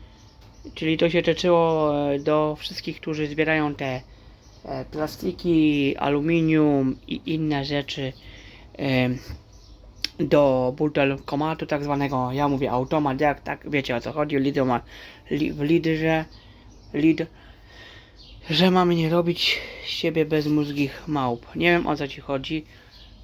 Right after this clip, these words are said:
Eee... nie wiem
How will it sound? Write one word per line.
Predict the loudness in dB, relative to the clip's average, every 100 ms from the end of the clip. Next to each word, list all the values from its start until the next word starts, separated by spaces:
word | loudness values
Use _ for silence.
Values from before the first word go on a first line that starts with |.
| -12
Eee... | -6 -4 -2 0 0 -2 -2 -4 -6 -8 -10 -18 -20 -20 -20 -20 -20 -20 -20 -20 -20 -20 -20 -20 -20 -20 -20 -20 -20 -20 -20 -20 -20 -20 -18 -2
nie | 2 2
wiem | 2 2 2